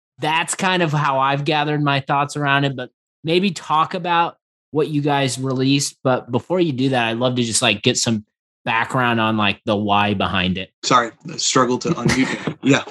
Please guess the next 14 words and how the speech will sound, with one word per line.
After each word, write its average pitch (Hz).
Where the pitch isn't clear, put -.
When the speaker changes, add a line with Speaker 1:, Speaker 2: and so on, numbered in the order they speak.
Speaker 2:
uh, 131
good. 120
That, 135
well, 143
your 147
use 165
case, 135
Brett, 120
is, 123
is 127
one 131
of 131
the 127
two 135